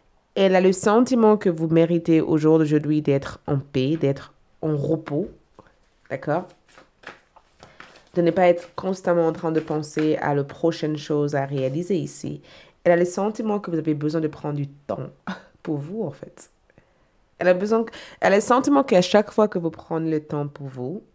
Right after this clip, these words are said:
les choses deviennent beaucoup plus claires.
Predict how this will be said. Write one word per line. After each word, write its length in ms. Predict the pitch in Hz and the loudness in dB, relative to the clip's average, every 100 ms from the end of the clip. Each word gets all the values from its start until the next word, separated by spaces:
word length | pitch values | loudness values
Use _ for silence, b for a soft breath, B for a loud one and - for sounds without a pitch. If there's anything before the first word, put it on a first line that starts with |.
| b b b b b - | b b b b b -2
les 120 | 226 | -2
choses 400 | - 330 415 262 | 2 4 4 4
deviennent 920 | 185 180 170 156 151 151 143 151 - - _ _ | 4 4 4 4 4 2 0 -2 -6 -14 _ _
beaucoup 260 | 165 175 151 | -6 -4 -6
plus 200 | - 143 | -8 -10
claires. 640 | - 135 139 131 113 - | -4 0 0 0 -4 -8